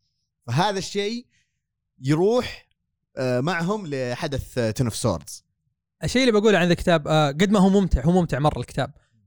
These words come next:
Speaker 2: آه، ما أحسه مهم لحدث Ten of Swords،
Speaker 1: مم.
Speaker 2: بس أحسه مهم ال-، آه، لحبكة، آه، جوناثان هيكمان في عالم إكس مان.
Speaker 1: إيه.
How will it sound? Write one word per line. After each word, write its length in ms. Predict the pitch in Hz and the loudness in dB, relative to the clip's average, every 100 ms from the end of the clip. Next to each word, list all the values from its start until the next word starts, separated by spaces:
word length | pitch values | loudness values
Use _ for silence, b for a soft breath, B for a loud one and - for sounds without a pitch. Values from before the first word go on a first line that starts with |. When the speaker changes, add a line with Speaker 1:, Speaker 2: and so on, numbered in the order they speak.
| _ _ - | _ _ -2
Speaker 2:
آه، 480 | 151 147 143 127 - | 2 4 4 2 2
ما 260 | 170 226 | 2 2
أحسه 320 | - - - | 2 0 0
مهم 340 | 180 151 208 214 | 2 2 2 0
لحدث 500 | 170 185 175 - - _ - | 0 0 2 0 -4 _ -4
Ten 40 | 190 | 0
of 120 | 175 | 0
Swords، 520 | - 165 220 220 - _ - | 0 2 2 0 -14 _ -16
Speaker 1:
مم. 180 | 123 104 - | -16 -12 -6
Speaker 2:
بس 160 | 160 | -2
أحسه 340 | 175 220 - 180 | 0 -2 -2 0
مهم 520 | 170 156 208 240 233 _ _ _ _ _ _ _ 147 | 2 2 2 0 -2 _ _ _ _ _ _ _ -6
ال-، 600 | 147 147 143 135 151 - | -2 0 -2 -4 -8 -14
آه، 640 | - - - - 80 - | -16 -16 -14 -16 -16 -10
لحبكة، 500 | 143 - 196 - 175 _ - | -6 -4 -4 -4 -6 _ -8
آه، 240 | 143 135 131 | -6 -6 -4
جوناثان 380 | 170 170 180 160 | 0 0 2 2
هيكمان 460 | 180 185 196 202 - _ _ | 2 2 0 -2 -10 _ _
في 80 | 147 | 0
عالم 220 | 170 147 | 0 0
إكس 220 | 139 - | -6 -10
مان. 100 | 147 - _ 110 | -16 -18 _ -10
Speaker 1:
إيه. 180 | 95 | -10